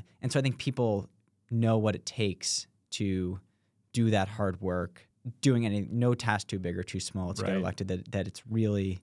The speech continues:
Speaker 1: happens on campaigns. So I think people look really favorably upon, you know, those who have done that work.
Speaker 2: Yeah, that makes sense. I'll maybe pivot off of one of the points you made that, that politics is a team sport. And I know you didn't mean it in this context, but,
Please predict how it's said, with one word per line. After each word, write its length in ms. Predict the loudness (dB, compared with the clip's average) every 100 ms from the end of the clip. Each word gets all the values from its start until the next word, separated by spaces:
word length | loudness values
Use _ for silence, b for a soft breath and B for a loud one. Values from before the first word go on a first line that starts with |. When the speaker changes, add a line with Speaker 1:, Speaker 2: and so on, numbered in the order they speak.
| _ _ _ _ _
Speaker 1:
happens 360 | 2 2 2 -2
on 140 | -2
campaigns. 460 | -2 -4 -2 -4 -4
So 40 |
I 40 | -6
think 100 | -6
people 240 | -6 -2
look 160 | -2 -2
really 160 | -4
favorably 540 | -4 -4 -4 -4 -4 -6 -12 -16
upon, 400 | -6 -2 -2 -6 -14 _ _ _
you 100 | -6
know, 140 | -6 -8 _ _ _ _ _ -2
those 200 | 0 0
who 100 | -2
have 140 | -4 -2
done 180 | 0
that 240 | 0 -4 -8
work. 320 | -10 -10 -14 -8
Speaker 2:
Yeah, 160 | -6 -6
that 140 | -10 -12
makes 200 | -12 -12
sense. 440 | -10 -10 -12 -20 _ _ _ -4
I'll 80 | -2
maybe 420 | 0 0 0 -2 -6 _ _ _ _ _ _
pivot 340 | -2 0 0 -2
off 220 | -4 -4
of 200 | -8 -8
one 100 | -8
of 80 | -6
the 60 | -6
points 260 | -6 -4
you 60 | -4
made 160 | -6 -6
that, 160 | -10 -10
that 200 | -6 -6 -8 -18
politics 500 | -6 -6 -6 -10 -10
is 100 | -10
a 60 |
team 200 | -8 -8
sport. 380 | -8 -8 -8 -8
And 100 | -6
I 60 | -4
know 80 | -2
you 140 | -4
didn't 180 | -4 -6
mean 140 | -6
it 80 | -6
in 100 | -8
this 140 | -8
context, 460 | -6 -6 -6 -8 -10
but, 180 | -10 -10